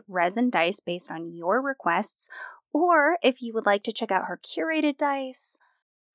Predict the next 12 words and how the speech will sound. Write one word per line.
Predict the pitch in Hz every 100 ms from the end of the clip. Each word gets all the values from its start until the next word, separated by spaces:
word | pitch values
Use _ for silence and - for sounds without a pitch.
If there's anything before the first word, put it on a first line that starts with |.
| -
her | 262
collection | 254 254 226 247
of | 220 -
absolutely | 208 214 233 196 214 -
fantastic | 202 208 - - - 214 214 - 208 -
geeky | 196 196
materials, | 185 185 247 226 214 202
including | 190 180 196 180 180
things | 190 180
to | 185
help | 185 180
you | 175